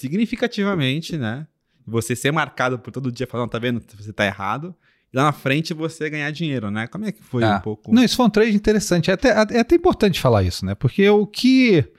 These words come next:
Speaker 2: por isso que eu digo, é, é uma ciência complexa, né? Quando você olha o que, o que é necessário,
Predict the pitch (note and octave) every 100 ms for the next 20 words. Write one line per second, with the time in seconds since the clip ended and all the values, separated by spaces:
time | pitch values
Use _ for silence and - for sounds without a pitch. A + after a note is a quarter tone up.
0 | _ - - _ - G#3+ - A#3+ D#3 C#3
1 | D3+ D3+ D#3 D#3+ - F3+ G3+ - A#3 D#3
2 | A#2+ - - G2+ A2 - _ _ - A3
3 | B3+ C#4+ - G#3 D#3 D3+ C#3 B2+ B2 -
4 | B2 - - D#3+ D#3+ D#3 C#3 - D#3+ D3
5 | - A#2+ - C3+ F3 C#3 G2